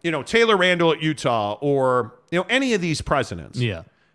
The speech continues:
Speaker 1: picked up the phone right now and said, "Hey, you know, Brett, you know, we're ready to go to the Big twelve right now. What do we need? Let's, let's get this done." They're gonna get the biggest payday.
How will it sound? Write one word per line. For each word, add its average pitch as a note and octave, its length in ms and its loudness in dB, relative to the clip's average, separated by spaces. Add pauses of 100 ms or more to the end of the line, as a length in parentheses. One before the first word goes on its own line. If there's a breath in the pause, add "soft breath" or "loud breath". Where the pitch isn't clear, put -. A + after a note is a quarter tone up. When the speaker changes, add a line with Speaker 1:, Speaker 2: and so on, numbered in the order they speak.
Speaker 1:
picked A#3+ 260 2
up A#3 200 0
the F#3+ 60 -6
phone F3+ 300 0
right D3 200 0
now C#3+ 260 0
and A2+ 100 -8
said, C3+ 220 -2
"Hey, G3 500 0
you F3 140 -2
know, F3+ 180 0
Brett, E3+ 420 2
you D#3 120 -4
know, D#3+ 80 -2
we're F3 140 -2
ready F3 260 0
to D3+ 60 -4
go D3 140 0
to C#3 60 -2
the C3 80 -6
Big A#2+ 160 -6
twelve A#2 300 -2
right A2+ 180 -2
now. G2+ 160 -6
What A#2 120 -6
do D3+ 60 -4
we C#3+ 120 -2
need? B2 200 -6
Let's, C#3 280 -6
let's D3+ 240 -4
get - 180 -6
this A2 160 -12
done." D2+ 240 -18 (800)
They're F3+ 200 2
gonna F3 180 -2
get D#3+ 140 -4
the D#3+ 60 -4
biggest A#2+ 340 -6
payday. - 360 -6